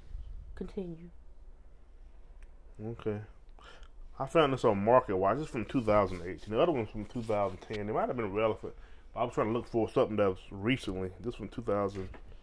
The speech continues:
Speaker 2: eighteen. It said, "Why? This is why baby boomers are divorcing at a stunning rate."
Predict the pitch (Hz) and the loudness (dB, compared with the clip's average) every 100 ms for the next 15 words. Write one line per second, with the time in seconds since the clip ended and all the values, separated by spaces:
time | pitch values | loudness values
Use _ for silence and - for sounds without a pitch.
0 | - - - - - - - - - - | -14 -14 -14 -16 -18 -18 -18 -18 -18 -6
1 | 113 127 - 117 123 127 127 131 127 120 | -4 -2 -4 -2 0 0 -2 -2 -4 -6
2 | 117 - - - - - - - - - | -10 -18 -16 -16 -16 -18 -18 -12 -6 2
3 | 107 110 156 165 151 131 - - - 170 | 6 10 12 12 10 -2 -14 -6 0 0
4 | 131 101 143 135 113 139 151 147 139 160 | 0 6 8 8 8 6 4 -2 0 0
5 | 160 151 - - - - 104 101 95 87 | 0 -2 -6 -12 -14 -10 0 2 2 0
6 | 104 151 147 143 - - 101 82 - - | 4 4 4 -4 -4 -4 -2 -2 -6 -6
7 | 113 135 143 143 113 123 | -2 0 -2 0 2 2